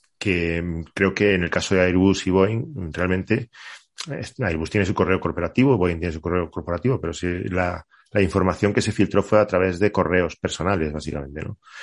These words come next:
Eh, que utilizaban, pues, cuentas de Gmail. Porque, claro, es, es una cuestión con la que no nos planteamos o no estiramos un poco la línea de pensamiento, pero hasta cierto punto yo entiendo que desde empresas, mm, pequeñas, y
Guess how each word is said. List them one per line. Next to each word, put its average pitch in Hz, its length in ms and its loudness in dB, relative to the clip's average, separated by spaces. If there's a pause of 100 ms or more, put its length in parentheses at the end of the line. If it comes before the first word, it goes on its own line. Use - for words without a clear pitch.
(200)
Eh, 90 220 2
que 92 100 -2
utilizaban, 85 460 0
pues, - 120 -10
cuentas 80 260 -4
de 76 80 -4
Gmail. 76 300 -8 (720)
Porque, 85 840 2 (220)
claro, 98 280 -2
es, - 240 -12
es 90 300 -4
una 107 100 0
cuestión 95 280 0
con 110 140 -4
la 92 100 0
que 87 300 0
no 92 720 2
nos 95 320 2
planteamos 95 720 2
o 82 40 -6
no 87 240 0
estiramos 92 520 0
un 95 100 -4
poco 98 600 4 (220)
la 95 120 -4
línea 95 160 0
de 95 40 0
pensamiento, 98 400 0
pero 92 240 4 (480)
hasta - 260 -4
cierto 101 260 4
punto 110 200 4
yo 110 80 6
entiendo 101 260 2
que 85 60 2
desde 85 180 2
empresas, 87 440 -4
mm, 80 460 -8
pequeñas, 90 600 0
y 78 160 -2